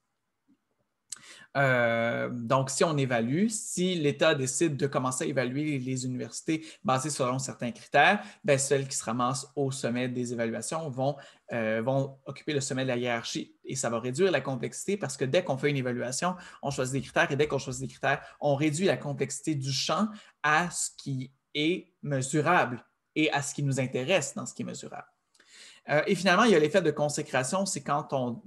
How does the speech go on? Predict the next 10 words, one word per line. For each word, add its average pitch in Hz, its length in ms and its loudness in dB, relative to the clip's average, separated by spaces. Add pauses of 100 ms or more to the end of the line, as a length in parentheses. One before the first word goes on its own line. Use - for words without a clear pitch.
accorde 160 380 6
un 139 60 0
statut - 300 -6
particulier 143 420 -6
à 151 60 -2
certaines, 139 400 -4 (400)
euh, 123 520 -4
à 143 80 -8
certains 147 280 -6
établissements. 127 640 -2